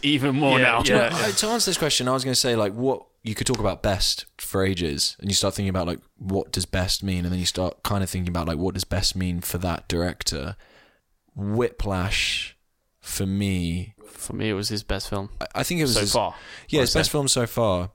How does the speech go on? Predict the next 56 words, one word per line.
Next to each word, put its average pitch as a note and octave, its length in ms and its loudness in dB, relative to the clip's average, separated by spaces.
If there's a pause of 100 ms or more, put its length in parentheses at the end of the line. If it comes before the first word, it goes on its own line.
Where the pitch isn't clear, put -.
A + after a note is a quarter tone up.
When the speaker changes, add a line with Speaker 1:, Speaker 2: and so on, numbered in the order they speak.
(160)
Speaker 3:
I, A#2 180 0
I A2+ 100 2
feel C3 220 2
like A#2 180 0
it G2+ 40 0
was G#2 120 4
so A2+ 320 4
different G2 460 0 (120)
and F#2 120 0
so G#2+ 260 4
knockout F#2+ 460 0
and F#2 100 0
had F#2+ 140 0
so G#2 240 2
many G2 140 0
scenes G2 340 0
in F#2 60 0
it F2+ 160 -4
that F2+ 220 -6
were F#2+ 140 0 (160)
really G#2 320 2
unexpected. E2+ 800 -2 (300)
It's G2+ 180 2
hard A2 300 0
to - 80 -4
put - 200 -2
that G2 180 0
next F#2+ 180 -2
to F#2 60 -2
something F#2 220 -2
like F#2 140 -4
First F#2 320 0
Man, F2+ 320 0
which - 300 -4
I, C#3+ 300 -2
I D#3 100 0
was C#3 140 0
a, C3+ 160 -2 (640)
don't C#3 180 0
get B2+ 60 0
me B2 60 2
wrong, B2 200 2
it's, F2+ 160 0
it - 100 -8
is A2 220 2
a G#2+ 60 -2
good A2 180 0
movie, G#2 280 2
but F2 220 -2
I G#2 80 0
was G#2+ 120 0
a A2 40 -2
little B2 300 0
bit G2+ 160 -2
let G2 200 -2
down. G2+ 400 -2